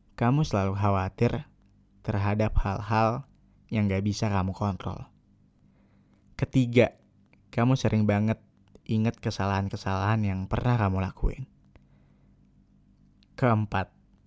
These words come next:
kamu sering keinget momen-momen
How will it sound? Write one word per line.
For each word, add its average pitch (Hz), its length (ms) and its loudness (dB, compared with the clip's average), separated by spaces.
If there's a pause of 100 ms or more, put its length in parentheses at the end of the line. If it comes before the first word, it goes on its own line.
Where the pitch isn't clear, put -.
(600)
kamu 127 320 -2
sering 113 560 -2
keinget 107 480 -2 (640)
momen-momen 110 800 0